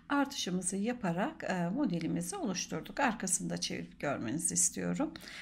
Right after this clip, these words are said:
Arkasında da ön tarafta ördüğümüz terslerimizi burada düz olarak dört düz halinde görmekteyiz. Burada da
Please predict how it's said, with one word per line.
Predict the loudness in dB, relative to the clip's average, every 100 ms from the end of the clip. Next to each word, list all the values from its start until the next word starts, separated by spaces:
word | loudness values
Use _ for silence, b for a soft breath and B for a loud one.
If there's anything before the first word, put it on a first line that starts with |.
| B 2
Arkasında | 2 4 4 4 4 2
da | 0 2
ön | 2
tarafta | 4 2 2 0 0
ördüğümüz | 4 4 2 2 2 2 0 -2 2
terslerimizi | 2 2 -2 -2 0 0 -2 0 0
burada | 2 0 0
düz | -2 0
olarak | 0 2 0 0 2
dört | 2 2 -2
düz | -6 -4
halinde | 0 0 0 -4 -4
görmekteyiz. | 2 2 2 -2 -6 -4 -4 0
Burada | 0 0 -2
da | -4